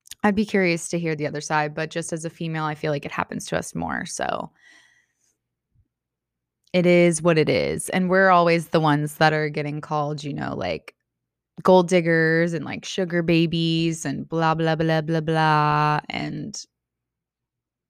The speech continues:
again, like, this could be a whole nother episode, and maybe it will one day. So I don't wanna go off too, too far from here. So let's just get into my experience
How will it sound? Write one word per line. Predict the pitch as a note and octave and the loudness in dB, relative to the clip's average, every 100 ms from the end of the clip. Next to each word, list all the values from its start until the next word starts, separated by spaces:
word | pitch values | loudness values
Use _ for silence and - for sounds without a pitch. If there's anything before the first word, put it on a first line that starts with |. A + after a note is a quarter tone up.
| _ _ | _ _
again, | - F3 D#3 E2+ E3 - | -2 0 0 0 -6 -8
like, | F3 F3 | -6 -4
this | F#3+ - | -4 -2
could | G#3 | -2
be | G#3 | 0
a | F3+ | 0
whole | - E3+ D#3+ | 0 0 2
nother | D#3 D3+ D3+ | 2 2 2
episode, | - - D#3+ - F3 F3+ F#3+ | 2 0 -2 0 2 2 0
and | - D#3+ | 0 -2
maybe | D3+ D3 D3 | -2 -2 -2
it | - | 2
will | C#3 C3+ | 2 2
one | E3+ F3 | 0 0
day. | F#3 F#3 | 0 0
So | F3+ E3 | 0 -4
I | |
don't | E3 E3+ | -4 -6
wanna | D#3+ | -8
go | D3+ - | -8 -6
off | - - - | -6 -6 -8
too, | - - - E3 _ | -8 -8 -8 -12 _
too | - F#3+ | -6 -4
far | F3+ E3+ E3 E3 | 0 2 2 0
from | - F3 | -4 -6
here. | F3 E3+ E3+ E3 - - - - - _ | -4 -4 -6 -8 -14 -20 -20 -20 -20 _
So | - A3+ A3 A3 A3 - | 2 6 6 6 2 0
let's | G3 G3 - | 2 2 0
just | A3+ - | -4 -2
get | G3 | -2
into | F#3+ - F#3 F3 F3 - | -2 -2 -2 -2 -4 -6
my | E3 D#3+ | 0 0
experience | D#3 - D3+ D3 C#3 - - - | 0 -4 -4 -2 -2 -6 -12 -18